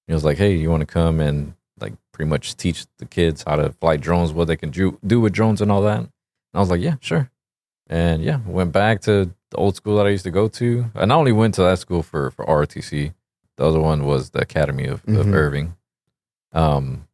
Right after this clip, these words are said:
Speaker 1: but yeah, it was, it was a good experience.
Speaker 2: And then the high school too, you showed them how to do the drone?
Speaker 1: Uh, yeah, that was the high school.
Speaker 2: That was the high
Speaker 1: Irving High
Speaker 2: school?
Speaker 1: School.
Speaker 2: That's cool. That's dope. How were the kids, uh, when you taught the kids, how were they taking it in?
Speaker 1: Um,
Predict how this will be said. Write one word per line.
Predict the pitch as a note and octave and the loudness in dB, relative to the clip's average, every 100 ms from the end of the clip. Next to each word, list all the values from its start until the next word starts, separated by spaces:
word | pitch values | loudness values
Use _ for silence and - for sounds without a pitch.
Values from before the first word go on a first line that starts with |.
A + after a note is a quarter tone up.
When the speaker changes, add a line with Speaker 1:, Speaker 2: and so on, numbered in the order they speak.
| _ | _
Speaker 1:
but | A#2+ | 0
yeah, | C#3+ | 2
it | G#2 | 2
was, | A2+ G2+ | 0 0
it | G2 | 0
was | G#2+ | -2
a | |
good | G2+ G2 | 0 -2
experience. | F#2+ - G#2 F#2 - - | -4 -4 -4 -4 -8 -2
Speaker 2:
And | G#2+ | 2
then | A2 | 4
the | G2 | 4
high | A2 | 2
school | A2 - G2+ | 0 -2 -6
too, | - | -2
you | G#2+ G2+ | -2 -2
showed | - G#2 | -2 -2
them | G2 | 0
how | G2+ | 0
to | F#2 | -2
do | G2+ | -4
the | F#2+ F#2+ | -4 -4
drone? | F#2 G2+ A2+ C#3 D#3+ _ _ | -2 -2 -2 -4 -12 _ _
Speaker 1:
Uh, | G2+ G#2 F#2+ | 0 2 4
yeah, | C3 A#2 | 4 4
that | G#2+ | 2
was | A2+ | 2
the | F2+ | -2
high | F#2+ | -4
school. | F#2 - | -4 0
Speaker 2:
That | G2+ | 0
was | G2+ | 2
the | F2 | 2
high | G2 | 0
Speaker 1:
Irving | E2 | 0
High | F2+ | -2
Speaker 2:
school? | A2 - E2+ | -4 -8 -10
Speaker 1:
School. | F2+ - | -10 -16
Speaker 2:
That's | F#2 | -20
cool. | - D#2 E2 - _ _ _ _ - | -12 -10 -10 -12 _ _ _ _ -8
That's | B2+ | -4
dope. | A2+ C3 D3+ - | 0 2 2 0
How | B2+ | 2
were | C#3+ | 4
the | C3 | 4
kids, | - D3+ - | 2 0 2
uh, | C3+ A2+ G2+ G2+ - - - | 2 4 2 -2 -16 -20 -8
when | A2 A2 | -2 0
you | A2+ A2 | 2 0
taught | - A2+ | 0 -2
the | G#2+ | -2
kids, | - A2 - | -4 -6 -6
how | G#2+ A2 | -2 0
were | G#2 | 0
they | A2 G#2 F#2+ _ _ - | 0 0 -2 _ _ -4
taking | A2 G#2 | -2 2
it | G#2 | 2
in? | A2 G#2+ G#2+ _ - | 2 0 -4 _ 0
Speaker 1:
Um, | A2 D#3 C3+ A#2 | 2 4 4 2